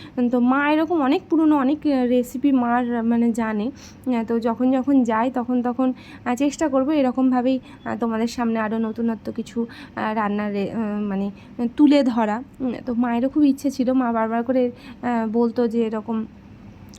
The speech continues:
রান্না যেগুলো করি, আহ, সে রান্নাগুলো তো, আহ, তোরা তো করিস না, তো, উম, তোরা হয়তো ভুলেই যাবি। তো, উম, আহ, রান্নাগুলো তো শেয়ার তো করতে পারিস।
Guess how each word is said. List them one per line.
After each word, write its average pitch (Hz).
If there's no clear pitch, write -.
রান্না 226
যেগুলো 240
করি, 226
আহ, 233
সে 247
রান্নাগুলো 226
তো, 233
আহ, 220
তোরা 240
তো 254
করিস 320
না, 277
তো, 254
উম, 233
তোরা 262
হয়তো 262
ভুলেই 247
যাবি। 240
তো, 240
উম, 226
আহ, 220
রান্নাগুলো 240
তো 262
শেয়ার 302
তো 330
করতে 294
পারিস। 214